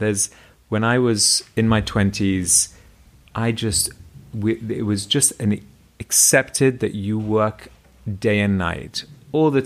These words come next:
time and you don't have any social life, and you shouldn't have a social life. Like, you should, you work 'cause you prove yourself, 'cause you're in your twenties and you're starting out and you're assistant restaurant manager or whatever it is. And, and, and you guys seem to have a much better handle on, my,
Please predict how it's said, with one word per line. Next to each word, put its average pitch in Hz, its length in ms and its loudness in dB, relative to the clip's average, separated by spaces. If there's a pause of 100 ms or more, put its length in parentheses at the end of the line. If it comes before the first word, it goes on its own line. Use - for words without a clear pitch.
(140)
time 104 400 4 (120)
and 98 220 0
you 92 80 -2
don't 120 220 -2
have 117 160 -4 (120)
any 123 160 4
social 101 420 0
life, 104 220 0
and 139 80 -4
you 143 60 -4
shouldn't 196 220 2
have 165 100 2
a 127 60 2
social 107 340 2
life. 87 280 -2
Like, 127 220 0
you 165 140 -2
should, 175 260 0 (300)
you 135 160 4
work 220 340 6
'cause 139 140 0
you 143 80 -4
prove 208 240 2
yourself, 147 300 2
'cause 131 160 -6
you're 151 100 -2
in 170 60 -2
your 170 100 -2
twenties 196 420 -2
and 131 80 -6
you're 131 220 0
starting 175 260 4
out 175 120 2
and 131 80 -4
you're 127 100 2
assistant 160 540 -2 (420)
restaurant 143 580 0
manager 110 420 0
or 127 160 4 (140)
whatever 160 300 2
it 170 80 0
is. 127 300 2
And, 110 260 -2 (520)
and, 117 340 0 (120)
and 113 160 -2
you 127 140 -2
guys 123 720 2 (260)
seem 127 400 0
to 120 60 -2
have 104 200 2
a 104 80 2
much 110 400 0
better 107 200 2
handle 101 380 2
on, 98 320 2
my, 135 180 -2